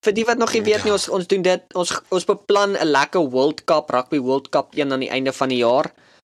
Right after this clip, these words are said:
Speaker 1: Ehm, maar meer op dit later. So, ja, as jy op Spotify luister, gooi vir ons 'n rating. As, of gooi vir ons 'n share. As jy op, eh, Apple Podcast luister,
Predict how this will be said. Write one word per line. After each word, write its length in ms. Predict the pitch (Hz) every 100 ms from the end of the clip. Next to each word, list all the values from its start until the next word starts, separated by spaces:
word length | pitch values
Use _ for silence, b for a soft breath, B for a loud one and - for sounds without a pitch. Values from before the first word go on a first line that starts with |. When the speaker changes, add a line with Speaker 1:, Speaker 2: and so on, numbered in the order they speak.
| _
Speaker 1:
Ehm, 360 | 123 123 120 123
maar 140 | 139
meer 340 | 135 127 143 151
op 140 | 135
dit 180 | 120 127
later. 460 | 107 104 - 151 160 _ _ - B B B _
So, 240 | - - 202 208 208 - _ _
ja, 340 | 160 180 185 -
as 280 | 143 - -
jy 580 | 180 170 175 175 165 - _
op 140 | 170 160
Spotify 540 | - 190 196 190 196
luister, 580 | 175 160 170 - 180 185 -
gooi 220 | - 175
vir 140 | 175 180
ons 120 | 175
'n 80 | 156
rating. 500 | 107 120 - 160 180 - _ _ _ _ _ _ -
As, 340 | 131 - -
of 120 | - 135
gooi 180 | -
vir 120 | 151 156
ons 140 | 147
'n 40 |
share. 500 | 135 - 123 143 170 170
As 180 | - 127
jy 80 | 143
op, 280 | 135 131 -
eh, 320 | 127 123 120 - - B _
Apple 280 | 151 156 165
Podcast 560 | 160 156 - 160 151 -
luister, 540 | 143 147 - 156 170